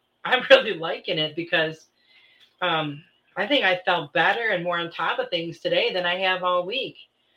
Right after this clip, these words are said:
So <sighs> it's pretty sweet to me. Okay. Let's see who I, if I missed anybody.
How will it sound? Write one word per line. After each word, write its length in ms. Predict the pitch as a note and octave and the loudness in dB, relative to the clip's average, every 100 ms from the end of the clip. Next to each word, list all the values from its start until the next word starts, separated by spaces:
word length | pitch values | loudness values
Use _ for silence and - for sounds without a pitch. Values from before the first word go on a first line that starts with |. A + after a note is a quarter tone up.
| _ _ | _ _
So 460 | - F3 E3 D#3+ - | -6 -2 -2 -4 -8
<sighs> 60 | - | -8
it's 640 | C3+ - - _ _ _ - | -6 -6 -8 _ _ _ -12
pretty 160 | A#2+ | -12
sweet 300 | F#3 A#3+ B3+ | -10 -12 -12
to 80 | - | -10
me. 320 | G3 F#3 E3+ _ _ _ _ _ - - _ _ _ _ _ _ _ _ - | -8 -8 -10 _ _ _ _ _ -20 -20 _ _ _ _ _ _ _ _ -18
Okay. 1500 | G3+ F#3+ F#3+ F#3 F#3 F3 E3+ _ - - - - - - - _ _ _ _ - - _ _ _ _ - _ _ _ _ _ - | -16 -16 -16 -18 -20 -20 -20 _ -20 -20 -20 -20 -20 -18 -20 _ _ _ _ -20 -20 _ _ _ _ -20 _ _ _ _ _ -20
Let's 120 | - | -20
see 200 | _ - | _ -20
who 200 | E3+ E3 | -18 -14
I, 60 | D3+ D3 | -14 -14
if 120 | - | -14
I 80 | D#3 | -12
missed 320 | D3+ D3 - | -10 -10 -10
anybody. 720 | C#3+ C#3+ C#3 C3+ C#3 F3+ G3+ | -10 -10 -10 -10 -8 -10 -12